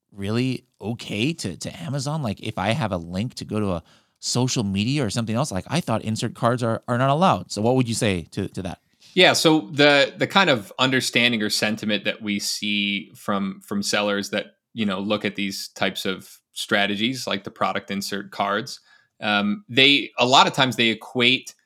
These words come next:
Speaker 2: the communication guidelines that Amazon has put out there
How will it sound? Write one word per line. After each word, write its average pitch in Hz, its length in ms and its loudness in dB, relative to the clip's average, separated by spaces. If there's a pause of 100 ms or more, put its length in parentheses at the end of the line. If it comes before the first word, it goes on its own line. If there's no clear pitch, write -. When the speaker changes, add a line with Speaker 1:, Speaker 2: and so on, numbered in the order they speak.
(140)
Speaker 2:
the 120 160 2
communication 117 840 -2
guidelines 127 840 2
that 113 200 -4
Amazon 107 800 -2
has 101 180 -6
put 110 220 -2
out 104 240 2
there 120 320 2